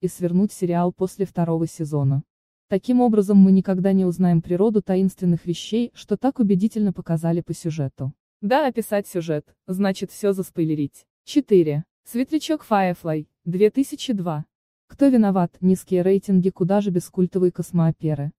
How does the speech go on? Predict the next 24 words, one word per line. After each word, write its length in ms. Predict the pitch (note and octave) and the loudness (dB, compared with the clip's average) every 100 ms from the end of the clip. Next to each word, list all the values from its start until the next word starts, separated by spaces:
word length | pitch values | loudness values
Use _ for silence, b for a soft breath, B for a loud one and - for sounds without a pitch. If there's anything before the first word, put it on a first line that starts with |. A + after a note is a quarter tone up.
| _ _ | _ _
Любители 480 | G3 G3 A#3+ C#4+ C4 | 4 4 4 2 -2
качественной 600 | A3 G#3 - - F#3 F3 | 0 -2 -2 -4 0 0
фантастики 680 | F3 E3 G#3+ B3 - A#3 A#3 | 0 0 0 -2 -2 -10 -4
уже 180 | G3 F#3+ | -2 0
давно 380 | F#3 F3 F3+ G3+ | 0 0 2 0
разделились 580 | G3 E3 F3 F#3 F3+ - | 0 -2 0 0 0 -2
на 140 | E3+ | -4
два 200 | D#3 F3 | -2 -2
лагеря. 520 | G3 F3+ D#3 C3+ C#3 - _ _ | 0 -2 -4 -6 -8 -10 _ _
Одни 340 | G#3+ G#3+ B3+ | -2 0 0
яростно 480 | A#3 B3 A3+ - F#3 | 2 0 -2 -6 -6
утверждают, 760 | E3 E3+ E3+ E3+ B3 C4+ G#3+ _ | -4 -6 -8 -2 -2 -2 -4 _
что 240 | - - | -14 -6
«Светлячок» 580 | G#3+ A3+ A3+ B3 - D#4 | -6 -6 -6 -6 -4 -4
был 200 | A#3 G3 | 0 0
самым 400 | - C4+ D#4+ D#4 | 0 -2 0 2
недооценённым 760 | A#3+ G#3 G3 - F#3+ G3 F3+ F3+ | 2 0 -2 -2 -2 0 0 -2
фильмом 400 | - A3+ A#3+ A3+ | -4 -2 0 0
тысячелетия. 880 | A3 G#3 - F3+ D#3+ - D#3 D3 - _ _ | -4 -10 -8 -4 -4 -4 -8 -8 -10 _ _
Другие 540 | F#3+ B3 A#3 C4+ D#4 | 0 2 2 0 0
же, 120 | B3 | 0
посмотрев 600 | A#3 A3 A3+ G#3+ A#3 A#3 | -2 -4 -4 -4 -2 -2
единственный 560 | A3 G#3 G#3+ - F#3+ F#3 | -2 -2 -2 -2 -2 -2
сезон, 480 | - F#3+ A3 E4+ | -2 -4 -2 -2